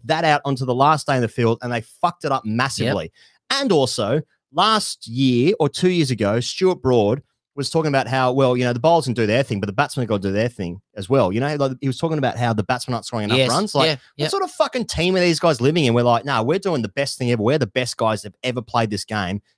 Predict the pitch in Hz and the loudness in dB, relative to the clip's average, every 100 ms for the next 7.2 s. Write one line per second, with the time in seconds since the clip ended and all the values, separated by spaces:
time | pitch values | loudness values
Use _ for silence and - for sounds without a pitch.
0 | _ 123 107 - 185 131 175 - 143 151 | _ -12 -8 -6 -2 -2 -2 -4 -2 -2
1 | 104 123 180 151 151 165 151 - _ _ | -2 0 0 0 -2 -2 -4 -8 _ _
2 | - 214 208 180 147 120 151 151 131 - | -2 0 2 0 -2 -2 0 0 0 -2
3 | 123 - 147 139 104 127 117 110 - 165 | -2 0 -2 -2 -4 -4 -2 -2 -2 -2
4 | 104 120 - 160 220 233 302 320 - 330 | -2 -4 -2 0 0 0 -4 -4 -8 -10
5 | 349 131 107 - - 92 80 120 170 226 | -6 -6 -4 -6 -6 -8 -10 -8 -6 -4
6 | 175 - _ _ _ 247 285 170 170 - | -6 -6 _ _ _ -6 0 0 0 -2
7 | 110 139 | -4 -4